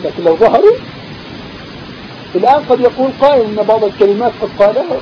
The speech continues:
قالوها وسمعها رسول الله صلى الله عليه وسلم، مثل سلم سلم. هل قصد بها رسول الله، رسول الله؟ قد يقول: "أنا ما قصدت بها النبي، أنا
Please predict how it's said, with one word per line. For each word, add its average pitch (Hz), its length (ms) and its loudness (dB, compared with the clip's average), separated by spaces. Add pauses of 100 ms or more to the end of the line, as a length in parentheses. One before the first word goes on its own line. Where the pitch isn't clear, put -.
قالوها 220 280 2
وسمعها 214 600 -2
رسول 175 380 -6
الله 160 120 -6 (140)
صلى - 140 -14
الله 139 180 -12
عليه - 20 -18
وسلم، 135 140 -14 (460)
مثل 294 280 0 (2000)
سلم 170 240 -2 (100)
سلم. 311 400 -4 (580)
هل 349 140 2 (120)
قصد 285 340 2
بها 254 160 2
رسول 240 360 -2 (100)
الله، 220 440 0
رسول 220 180 -2
الله؟ 208 300 2 (840)
قد 254 100 4
يقول: 262 220 2
"أنا 320 120 0
ما 466 100 -2
قصدت - 400 -4
بها 185 240 -2
النبي، 160 420 -4
أنا 226 120 0